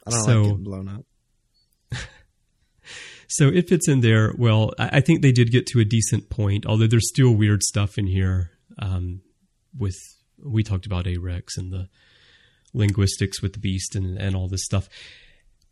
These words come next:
Speaker 2: But it's, these, these old comics are just fun to read. I think, you know, we can't really approach them in the way that we approach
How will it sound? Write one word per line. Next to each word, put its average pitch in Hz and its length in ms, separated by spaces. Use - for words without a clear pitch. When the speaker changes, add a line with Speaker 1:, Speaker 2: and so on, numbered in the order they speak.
Speaker 2:
But 131 320
it's, - 500
these, 151 440
these 160 200
old 160 160
comics 127 440
are 120 60
just 107 220
fun 101 300
to 98 120
read. - 400
I - 60
think, 98 240
you 117 60
know, 107 80
we 110 100
can't 143 240
really 120 200
approach 101 420
them 98 120
in 95 80
the 92 80
way 92 140
that 90 160
we 95 80
approach 90 300